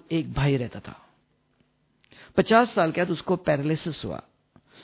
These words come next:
तो शांतिवन में लाया। उसके दो लड़के हैं, शादी करके दिया, एक लड़की है, समर्पित सेंटर आज भी चलाती है। तो शांतिवन में था, तो बड़ा बेटा रिटायर्ड हो गया,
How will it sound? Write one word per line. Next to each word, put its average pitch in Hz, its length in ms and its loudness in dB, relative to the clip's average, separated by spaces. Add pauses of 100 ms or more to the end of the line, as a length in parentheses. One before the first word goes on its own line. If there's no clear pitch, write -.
(160)
तो 208 80 2
शांतिवन 143 520 -2
में 131 180 -6
लाया। 101 380 -8
उसके 175 360 2
दो 170 320 4
लड़के 165 380 2
हैं, 170 180 4
शादी 147 320 2
करके 143 340 -2
दिया, 165 220 0 (120)
एक 202 220 8
लड़की 160 340 2
है, 180 100 4
समर्पित 139 600 -4
सेंटर 131 540 -4 (160)
आज 156 180 6
भी 170 120 -2
चलाती 113 400 -4
है। - 100 -14 (1040)
तो 247 80 8
शांतिवन 170 500 2
में 165 160 -2
था, - 240 -12 (840)
तो 226 80 6
बड़ा 190 300 12
बेटा 196 340 6
रिटायर्ड 185 400 4
हो 120 120 0
गया, 101 160 -8